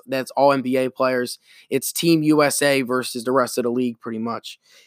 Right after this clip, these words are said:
But what do you guys feel about the N B A right now and feel about the Rockets and Warriors? Feel free to call into the station and voice your opinion. Check out Swoop Radio with Josh Sanchez on Apple Podcasts, Google Play,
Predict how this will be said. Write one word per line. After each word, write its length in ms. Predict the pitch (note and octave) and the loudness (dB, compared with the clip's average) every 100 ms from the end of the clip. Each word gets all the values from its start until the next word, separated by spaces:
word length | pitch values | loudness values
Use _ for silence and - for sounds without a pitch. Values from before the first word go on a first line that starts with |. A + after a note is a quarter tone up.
| _ | _
But 80 | F3+ | 2
what 60 | G#3 | 4
do 40 | |
you 60 | G#3+ | 4
guys 240 | F#3 E3+ | 4 2
feel 220 | - E3 D3+ | 2 4 4
about 260 | D3+ C#3+ | 4 2
the 100 | D3 | 0
N 120 | C#3+ | 0
B 140 | C#3 C#3 | 2 2
A 120 | C3 | 2
right 180 | B2+ B2+ | 0 0
now 200 | B2+ B2 | -2 -4
and 100 | A#2+ | 0
feel 140 | C#3+ | 0
about 240 | C3 B2+ - | 4 2 0
the 80 | |
Rockets 500 | A#2 C3 B2+ - A#2 | 0 2 2 -2 -6
and 160 | A#2 A#2+ | -6 -2
Warriors? 520 | A#2+ B2 A#2 A2 - _ _ - | 0 0 0 -6 -10 _ _ -2
Feel 100 | C#3+ | 0
free 160 | D#3 | 2
to 80 | C#3+ | 0
call 220 | - D3 | 2 2
into 160 | C#3 D3 | 2 0
the 80 | C3 | -4
station 420 | - C#3+ - C3+ | -2 -2 -2 -6
and 80 | B2 | -4
voice 260 | C3 B2+ - | -4 -4 -2
your 100 | B2+ | -4
opinion. 440 | - A#2+ A2 G#2+ _ _ _ | -4 -6 -6 -10 _ _ _
Check 240 | - F3 | 0 2
out 160 | F3+ D#3+ | 4 2
Swoop 260 | - F3+ F3 | 4 4 6
Radio 280 | E3+ E3 | 6 6
with 120 | D3+ C3+ | 4 2
Josh 300 | D#3+ D3+ - | 4 4 2
Sanchez 380 | D#3 D3 C#3 | -2 0 -2
on 120 | B2+ - | -4 -2
Apple 280 | D3 - D#3 | -2 0 0
Podcasts, 680 | - D3+ C#3+ D3 D3 C#3 - | 2 2 2 0 0 -2 0
Google 260 | D#3+ D3 | 0 0
Play, 500 | - - C#3+ C#3 C3 | -4 0 2 2 -4